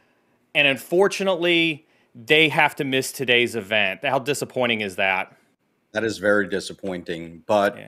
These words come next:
Speaker 2: you know, they'll be back. They'll be stronger than ever in the next competition. Um, those countries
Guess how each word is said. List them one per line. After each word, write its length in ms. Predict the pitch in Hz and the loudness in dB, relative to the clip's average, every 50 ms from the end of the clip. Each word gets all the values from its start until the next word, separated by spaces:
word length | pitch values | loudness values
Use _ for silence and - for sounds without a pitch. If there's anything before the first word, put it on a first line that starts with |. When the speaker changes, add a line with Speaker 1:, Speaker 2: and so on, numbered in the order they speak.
| - - | -14 -6
Speaker 2:
you 120 | 110 120 | -4 -2
know, 140 | 113 107 104 | 0 0 0
they'll 200 | 101 117 123 135 | 2 2 2 2
be 140 | 135 151 143 | 2 0 0
back. 420 | 120 135 131 131 131 131 - - | 2 4 4 4 4 2 0 -2
They'll 120 | - 110 110 | -2 -2 -2
be 140 | 104 120 117 | -2 -4 -6
stronger 500 | - - - 120 117 127 127 120 123 120 | -8 -6 -2 0 2 2 2 2 2 2
than 140 | 117 117 117 | 2 2 2
ever 300 | 113 113 107 117 113 110 | 0 2 2 2 2 2
in 80 | 110 | 0
the 100 | 110 101 | 0 0
next 260 | 104 113 123 123 - - | 0 0 0 0 -2 -4
competition. 800 | 127 110 110 104 - 101 - 110 110 - - - 110 101 98 - - - - - - - - - _ | -2 -2 -2 -2 -4 -4 -2 -2 -2 -2 -2 -4 -4 -4 -6 -8 -12 -18 -20 -20 -20 -20 -20 -16 _
Um, 420 | - 101 98 95 98 92 98 98 90 | -6 -4 -2 -2 -2 -2 -4 -2 -2
those 200 | 113 113 - - | -2 0 0 -2
countries 680 | - 131 117 120 117 - 120 110 107 104 101 95 - | 0 0 0 0 0 -2 -2 -2 -2 -2 -4 -4 -8